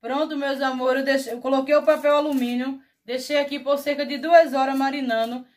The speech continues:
Agora eu vou levar nosso frango pro forno a duzentos e quarenta graus. Pode colocar que fica bom, tá bom? E assim,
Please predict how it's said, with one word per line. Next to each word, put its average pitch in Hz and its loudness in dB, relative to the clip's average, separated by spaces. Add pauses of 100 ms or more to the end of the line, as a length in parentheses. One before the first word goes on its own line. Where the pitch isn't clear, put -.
(120)
Agora 233 0
eu 247 -4
vou 285 2
levar 277 2
nosso 294 -2
frango 240 -4 (300)
pro 339 -4
forno 262 2 (240)
a 226 -2
duzentos 269 -4
e 320 -4
quarenta 285 2
graus. 226 4
Pode 285 -2
colocar 285 -2
que 262 -14
fica 294 -4
bom, 226 0
tá 233 4
bom? 269 -4 (380)
E 240 -6
assim, 262 -2